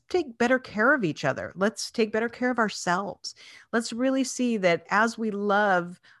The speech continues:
ourselves and others, we will have better outcomes." So, you know, what's,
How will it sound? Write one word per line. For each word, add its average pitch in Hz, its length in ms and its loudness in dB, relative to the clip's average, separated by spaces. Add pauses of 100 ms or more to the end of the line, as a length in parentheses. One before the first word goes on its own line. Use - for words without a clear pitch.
ourselves 196 400 2
and 175 120 -2
others, 185 440 0
we 185 340 0
will 240 180 0
have 190 340 -2
better 170 240 2
outcomes." - 720 -4 (300)
So, 233 340 2
you 254 100 0
know, 254 80 2
what's, 254 380 -2